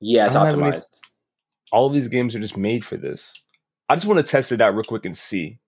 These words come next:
Speaker 2: 'Cause it's
Speaker 1: Yeah.
Speaker 2: that quick, I can just do it and no one will even notice.
Speaker 1: Yeah.
Speaker 2: So let's say I wanted to play The Outer Worlds. Clicked on Outer Worlds right now.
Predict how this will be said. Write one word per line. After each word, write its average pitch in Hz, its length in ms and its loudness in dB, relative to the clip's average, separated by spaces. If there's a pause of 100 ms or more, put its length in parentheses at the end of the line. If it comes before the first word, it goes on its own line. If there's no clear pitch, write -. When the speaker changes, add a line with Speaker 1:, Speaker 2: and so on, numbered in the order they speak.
Speaker 2:
'Cause 117 120 -10
it's 139 120 -4
Speaker 1:
Yeah. 247 80 6
Speaker 2:
that - 200 2
quick, 143 220 2
I 131 100 6
can 120 140 -6
just 95 240 -10
do 98 200 -2
it 85 200 0
and 104 120 -2
no 110 80 0
one 107 160 -2
will 95 140 -4
even 69 220 -6
notice. 64 420 -6 (440)
Speaker 1:
Yeah. 120 180 2
Speaker 2:
So 131 80 4
let's 185 120 0
say 190 100 4
I 160 60 4
wanted 147 220 2
to - 60 -6
play 127 140 2
The 107 120 4
Outer 104 220 4
Worlds. 87 500 -2 (100)
Clicked 170 200 2
on 135 140 6
Outer 123 240 4
Worlds 113 420 -2
right 98 200 2
now. 76 300 -2